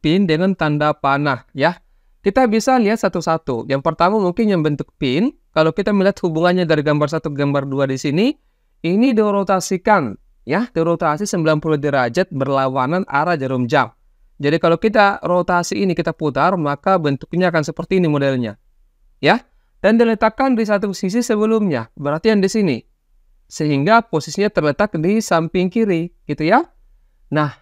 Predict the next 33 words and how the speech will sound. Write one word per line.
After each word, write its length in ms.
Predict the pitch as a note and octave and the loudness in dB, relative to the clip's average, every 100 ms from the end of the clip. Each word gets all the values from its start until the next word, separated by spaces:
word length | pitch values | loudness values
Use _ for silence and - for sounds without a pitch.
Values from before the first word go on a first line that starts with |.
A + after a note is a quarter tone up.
| _ - | _ 0
kalau 240 | F#3 F#3+ | 0 2
kita 160 | A3+ B3 | 0 0
menggunakan 640 | A#3+ A3+ A3 G#3+ G#3+ G3+ | 2 0 0 0 -2 -2
pola 320 | G#3 G3+ F#3+ | -2 0 2
yang 160 | F#3 F#3 | 0 0
sama 400 | G3 G3 F3 E3 | -2 0 0 -2
untuk 320 | D#3 - E3+ | -4 -4 -2
gambar 400 | D3+ D#3 D#3 D3+ | 0 0 -2 -2
pin 320 | D#3+ D3+ D#3 | -2 0 0
ini, 400 | C#3 B2+ D#3+ D4+ _ _ _ _ | 0 0 0 0 _ _ _ _
dirotasi 640 | D#3 F3+ F#3 F3+ F3 E3+ A3 | -2 2 2 2 2 2 0
sembilan 320 | G3 E3+ E3+ | 0 0 0
puluh 160 | F3 | -2
derajat 640 | D3+ D#3+ D3 B2 C#3+ G3 C#3 | 0 0 0 0 0 0 -2
berlawanan 640 | C3+ C#3 C#3 C#3+ C#3 C#3 | -2 0 0 0 -2 -2
arah 160 | C#3+ C#3 | -2 -2
jarum 320 | B2+ B2+ B2 | -2 -2 -2
jam, 240 | B2+ F#3 | 0 0
berarti 400 | E3+ C#3 C3+ F#3 | 0 -2 0 0
gambarnya 560 | D#3 D3 D3+ D3 F3 F#3+ | 0 2 0 -2 0 -2
akan 160 | E3+ E3 | -2 -8
seperti 480 | - E3+ D3 B2+ | -10 -10 -6 -4
ini. 320 | A#2 D#3 D4 _ _ _ _ _ _ - | -2 -2 -4 _ _ _ _ _ _ -2
Dan 160 | G3 A3 | 2 4
diletakkan 480 | A3 G#3+ G#3+ C4 | 2 0 0 0
satu 320 | B3 A3+ - - | 0 -2 -4 -4
sisi 320 | G3+ B3+ A#3+ | -2 -2 0
sebelumnya, 640 | A3 G#3 G3+ F3+ C3 - | 0 2 2 2 0 -2
satu 160 | D#3+ F#3 | -4 0
langkah 320 | F3+ F3+ F3 | 0 2 -2
sebelumnya, 560 | E3+ D3+ D3 C3+ A#2+ - | -2 -2 0 0 -4 -2
ya, 240 | C3+ G#3 E3 | 0 0 -2
berarti 480 | C#3 B2+ - G#3 | -2 -2 -4 -6